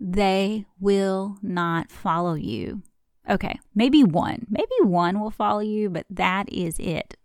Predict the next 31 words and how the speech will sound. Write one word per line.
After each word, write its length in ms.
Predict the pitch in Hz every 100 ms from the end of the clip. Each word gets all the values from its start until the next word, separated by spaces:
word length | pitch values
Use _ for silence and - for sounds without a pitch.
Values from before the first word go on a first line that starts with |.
| - -
People 480 | 277 302 330 339
who 140 | 247 196
frequent 500 | - 202 208 175 -
schools, 640 | - - 170 190 254 - _ -
you 160 | 247
know, 160 | 277 262
they, 220 | 285 330
they 180 | 240 285
like 300 | 226 220 233
to 80 | 180
tell 220 | 170 165
themselves 500 | 180 - 175 175 180
that 120 | 180
they 160 | 170 180
go 480 | 151 185 - 180 190
to 180 | 220
a 60 | 220
school 520 | - 233 233 226 233 - - -
because 320 | - 254 262 226
everybody 460 | 226 233 202 196
has 320 | 170 185 -
to 120 | - 170
learn. 720 | 160 151 147 - - 214 196 - -
Nope. 300 | 220 226 - - _
<laughs> 240 | _ _ -
They're 520 | 190 196 185 233 254
doing 260 | 220 220
it 140 | 202 104
because 320 | - 196 180
they're 200 | - 180
cheap. 520 | - - 175 170 -